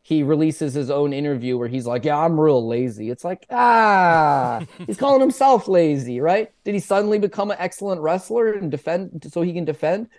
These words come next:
Speaker 1: No. He just got dominated on the ground by Francis Ngannou of all people. So, uh, I wanna pick John Jones. I do. The minus one sixty after the layoff, I just can't get to that price.
Speaker 2: Yeah, when they first announced this fight, my general kind of thought, I think they opened it up and it was, like, plus one sixty-five for John Jones. I'm like,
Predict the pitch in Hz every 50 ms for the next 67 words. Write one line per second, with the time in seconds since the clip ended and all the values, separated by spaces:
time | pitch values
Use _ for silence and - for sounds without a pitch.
0 | _ _ - 277 277 269 254 196 139 110 104 107 - _ _ _ - 190 247 226
1 | - - 233 214 202 190 170 185 208 226 220 214 202 202 202 202 202 196 202 202
2 | 202 202 202 196 - 202 208 208 202 202 196 190 202 202 262 254 202 214 240 240
3 | 240 226 214 175 160 143 131 - - - 127 123 - - 113 120 - _ _ _
4 | _ _ _ _ - - - 143 139 135 131 127 120 110 110 - - 127 - _
5 | _ _ _ _ _ - 117 156 185 202 180 139 - 180 143 131 - 135 117 113
6 | 110 - 107 101 - - - 120 123 123 135 127 113 107 104 - _ _ 151 151
7 | 156 165 165 151 - 170 151 139 - - 143 131 - - 131 127 120 - 131 117
8 | 117 110 110 110 107 107 104 107 - _ _ 123 - - 131 127 _ - 98 98
9 | - 104 107 - 110 104 95 - _ - 98 92 101 104 - - _ _ _ _
10 | _ - 139 139 131 143 151 175 185 - 214 208 202 - 208 160 139 127 139 147
11 | - - 165 156 139 - - - 151 147 147 143 151 156 117 135 120 120 123 120
12 | 110 104 139 143 151 151 143 143 120 _ - - - - 127 131 127 123 110 -
13 | - 123 120 139 151 139 120 131 180 190 202 147 135 147 147 - 131 123 123 117
14 | 117 127 139 - 135 113 110 104 104 95 101 90 - _ - - 120 123 - -
15 | 123 123 120 120 - - 131 - - - 104 - - 90 92 101 123 120 - -
16 | 98 107 110 113 107 98 98 98 120 139 160 143 139 120 113 117 113 110 104 _
17 | _